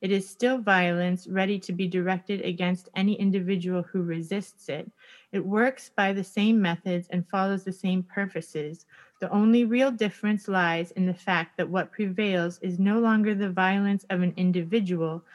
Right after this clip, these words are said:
but that of a community. But in order that the transition from violence to this new right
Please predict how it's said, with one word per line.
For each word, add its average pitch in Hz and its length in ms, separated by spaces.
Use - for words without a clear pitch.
but 175 160
that 196 260
of 180 140
a 180 60
community. 180 800
But 185 120
in 196 240
order 240 420
that 220 240
the 214 60
transition 208 800
from 185 260
violence 185 600
to - 120
this 170 260
new 208 260
right 180 420